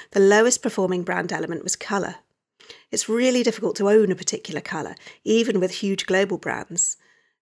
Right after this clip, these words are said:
As strategist Nick Liddell highlights in his article in the guide, it would be difficult to identify Coca-Cola, H S B C, The Economist or Netflix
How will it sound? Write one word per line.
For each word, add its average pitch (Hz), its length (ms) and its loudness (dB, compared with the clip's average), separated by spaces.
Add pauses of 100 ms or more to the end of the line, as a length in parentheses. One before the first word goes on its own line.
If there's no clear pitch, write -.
As 226 120 0
strategist 202 560 -2
Nick 202 160 0
Liddell 220 260 4
highlights 190 420 0
in 175 80 -6
his 220 240 0
article - 380 -6
in 151 80 -6
the 156 60 -8
guide, - 380 -8 (260)
it - 40 -4
would 202 60 0
be 220 100 0
difficult 262 460 -2
to 220 100 -4
identify 196 640 0
Coca-Cola, 185 800 -2
H 190 260 -4
S - 80 -2
B 196 220 0
C, 185 420 -2
The 185 120 -2
Economist 196 520 -2
or 202 100 -2
Netflix - 560 -4